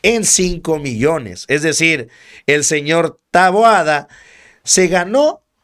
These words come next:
nada más y nada menos que la nada despreciable cantidad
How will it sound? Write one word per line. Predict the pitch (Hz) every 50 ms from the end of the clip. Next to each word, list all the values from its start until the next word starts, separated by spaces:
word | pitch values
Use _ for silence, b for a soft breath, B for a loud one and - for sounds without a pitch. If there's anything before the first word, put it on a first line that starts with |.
| _ _ _ _ _ _ _ _
nada | 233 269 302 302 294 285
más | 269 285 285 - -
y | 240 233
nada | 247 254 254 247 240
menos | 233 240 247 240 247 233 - -
que | - 185 180
la | 180 170 170
nada | 180 202 240 254 262 - - 240 214
despreciable | 180 175 165 - - _ - 160 151 - - 233 254 247 247 233 214 -
cantidad | - 165 143 127 120 127 139 147 165 180 175 165 156